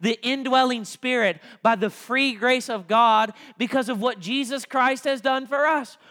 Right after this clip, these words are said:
Why should I be envy? Yes, I am going to heaven. I will live with God forever. If you're envious, repent.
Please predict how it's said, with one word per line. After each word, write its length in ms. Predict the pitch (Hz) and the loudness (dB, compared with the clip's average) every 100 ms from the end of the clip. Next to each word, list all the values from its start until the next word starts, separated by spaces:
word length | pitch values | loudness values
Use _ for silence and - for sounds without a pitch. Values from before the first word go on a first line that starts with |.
| - _ | -20 _
Why 340 | - 320 320 311 | 0 4 6 4
should 200 | 311 311 | 2 2
I 140 | 302 | 4
be 140 | 302 | 2
envy? 420 | 330 339 294 180 - _ - | 0 0 -2 -4 -8 _ -2
Yes, 280 | 226 180 - 254 | -2 -2 -2 4
I 220 | 311 330 | 6 4
am 240 | 269 254 | 0 -2
going 380 | 254 294 320 320 | 2 2 2 2
to 60 | 294 | 2
heaven. 440 | 294 302 254 170 - - - | 2 2 -2 -4 -14 -14 4
I 200 | 277 311 | 4 4
will 200 | 269 247 | 0 0
live 320 | 247 294 320 | 2 2 2
with 220 | 330 285 | -2 0
God 520 | 269 269 254 254 262 - _ _ | 4 6 6 4 0 -8 _ _
forever. 560 | 254 254 254 185 131 - _ _ _ _ _ _ _ _ _ _ _ _ _ _ _ _ _ _ _ _ _ _ | 2 4 4 0 -6 -12 _ _ _ _ _ _ _ _ _ _ _ _ _ _ _ _ _ _ _ _ _ _
If 60 | - | -16
you're 120 | 135 | -14
envious, 580 | 147 143 127 123 - - _ _ _ _ _ _ _ _ _ _ | -14 -16 -18 -18 -20 -20 _ _ _ _ _ _ _ _ _ _
repent. 380 | _ - 127 | _ -20 -20